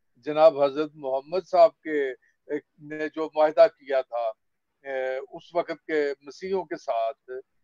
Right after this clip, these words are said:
जिस पे बताते हैं कि आपकी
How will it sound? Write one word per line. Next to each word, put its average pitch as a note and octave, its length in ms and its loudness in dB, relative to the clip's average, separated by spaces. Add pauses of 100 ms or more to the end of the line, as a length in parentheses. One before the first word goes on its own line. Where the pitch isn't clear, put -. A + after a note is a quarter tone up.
(320)
जिस D3 160 -10
पे E3+ 140 -6
बताते C#3+ 500 -6
हैं D#3 240 -6
कि D#3 280 -2 (380)
आपकी C#3+ 640 0